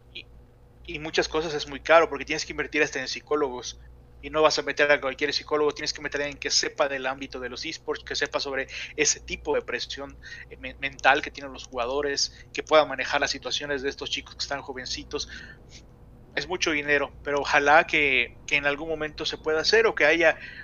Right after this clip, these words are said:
una organización que decida hacer inversiones de, de ese tipo, pues, para fomentar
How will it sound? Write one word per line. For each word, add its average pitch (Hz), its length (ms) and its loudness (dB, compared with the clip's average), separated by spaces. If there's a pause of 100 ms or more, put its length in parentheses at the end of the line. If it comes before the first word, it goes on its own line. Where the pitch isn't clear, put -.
(120)
una 165 200 2
organización 147 580 2
que 151 120 2
decida 156 380 0
hacer 147 200 -2
inversiones 139 560 -6
de, 127 240 -4
de 139 180 6
ese - 160 0
tipo, 143 340 -10
pues, - 160 -14
para 127 240 -4
fomentar 139 580 0